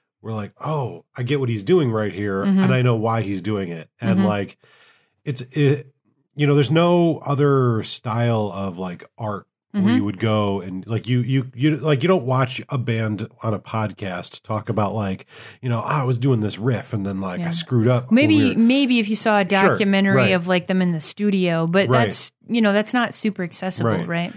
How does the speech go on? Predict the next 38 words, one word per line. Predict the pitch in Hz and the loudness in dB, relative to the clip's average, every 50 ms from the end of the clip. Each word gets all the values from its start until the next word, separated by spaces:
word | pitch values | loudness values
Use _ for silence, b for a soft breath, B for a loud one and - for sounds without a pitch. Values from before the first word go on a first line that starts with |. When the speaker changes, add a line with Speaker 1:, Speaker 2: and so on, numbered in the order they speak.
| - _ _ - | -20 _ _ 0
Speaker 1:
You | 147 | 2
know, | 139 127 | 4 4
you, | 127 143 156 165 - | 6 4 4 2 2
like, | 170 151 143 131 123 | 2 2 2 2 0
there | 120 110 139 151 151 - | -2 0 2 2 2 2
aren't | 151 156 170 165 151 | 2 2 2 2 2
any, | 170 160 160 151 | 0 2 2 4
like, | 143 135 127 120 113 110 - - _ | 4 4 4 4 2 0 -4 -14 _
painters | - - 131 135 131 123 127 107 101 - | -4 0 0 0 2 0 0 0 0 -2
who | 113 110 | -2 0
were | 107 107 | 0 2
like, | 110 107 104 98 98 95 - _ | 2 2 0 -2 -4 -8 -10 _
"I'm | - 147 | -6 -4
gonna | 156 | -4
paint | 135 - - 139 139 127 | -4 -2 -2 -2 -2 -2
this | 120 110 | -4 -10
picture, | - _ - 139 - - - 101 85 85 | -8 _ -6 -6 -6 -6 -10 -10 -10 -8
and | 82 104 110 | -8 -4 -2
then | 117 117 110 110 110 | 0 0 0 0 -2
next | 117 110 - - - | -2 -4 -4 -6 -2
week | 131 151 156 127 - | 0 0 0 0 -2
I'm | 117 107 | -4 -4
gonna | 110 110 | -2 -4
go | 107 95 117 107 95 | -2 -2 -2 -2 -2
display | - 95 - - _ 156 160 160 | -4 -10 -12 -10 _ -4 -4 -2
this | 123 113 - | -2 -4 -6
picture, | - - 104 90 _ - 101 95 90 - B B B B B | -6 -12 -12 -12 _ -8 -8 -8 -8 -10 B B B B B
and | 127 | -6
if | 135 127 | -2 -2
that | 147 127 120 | -2 -4 0
picture | - 170 - - 156 | -2 -2 -2 0 0
doesn't | 131 127 104 117 104 95 | 0 2 2 0 -2 -2
work | 117 151 151 123 - | -2 -2 -2 -2 -4
right, | 113 98 90 | -4 -4 -4
I'm | 92 98 | -4 -2
gonna | 101 120 98 | -2 -2 -2
repaint | 92 92 104 101 98 _ - 110 101 95 - | -2 -2 -4 -4 -6 _ -8 -8 -8 -6 -8
it." | 90 80 78 - | -12 -14 -14 -16